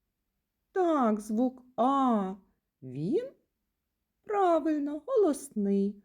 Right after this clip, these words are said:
Позначаємо кружечком і знизу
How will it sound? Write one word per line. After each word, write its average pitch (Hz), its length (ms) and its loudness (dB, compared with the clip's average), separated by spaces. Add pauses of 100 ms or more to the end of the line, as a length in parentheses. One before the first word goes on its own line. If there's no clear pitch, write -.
(120)
Позначаємо 170 760 -6
кружечком 143 1000 -8 (140)
і 247 160 0
знизу 440 560 -2